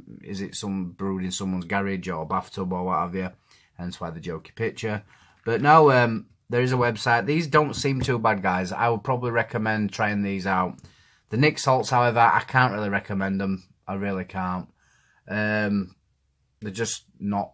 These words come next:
for me, guys. Not for me at all. So, but I have looked on the website and they have got other flavours in the Nick Salt range. And to be fair, the ones I didn't get sounded a little bit nicer than the ones I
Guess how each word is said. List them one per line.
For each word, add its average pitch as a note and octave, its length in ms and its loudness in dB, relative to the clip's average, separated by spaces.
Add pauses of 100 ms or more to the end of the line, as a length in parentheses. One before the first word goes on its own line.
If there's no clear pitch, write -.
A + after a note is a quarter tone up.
(140)
for F2+ 180 -6
me, F#2 220 -4
guys. F#2+ 400 -6
Not F#2 260 -4
for F#2+ 100 -12
me F2+ 140 -6
at - 140 -8
all. F2+ 360 -6 (760)
So, F2 540 -10 (340)
but A#2+ 80 2
I A#2+ 60 8
have F3 180 8
looked G3 160 0
on F3+ 60 0
the E3+ 40 2
website D#3+ 300 0
and A#2+ 100 -2
they B2+ 40 2
have A#2 100 0
got - 240 -8
other B2+ 180 0
flavours A#2+ 380 0
in A2+ 80 -2
the A2+ 80 -2
Nick A2+ 160 -2
Salt A#2+ 240 2
range. A#2 240 0
And G#2+ 140 -6
to G2 80 -12
be G#2 100 -4
fair, G#2 580 0 (360)
the G2 80 -6
ones A#2 260 -4
I G#2+ 60 0
didn't A2 460 -6
get G#2+ 260 -4
sounded G2+ 400 -2
a G2 80 -2
little G2 180 -4
bit F#2 180 -6
nicer G2 300 -6
than F#2 80 -4
the F#2 60 -4
ones F2+ 240 -4
I E2 80 -6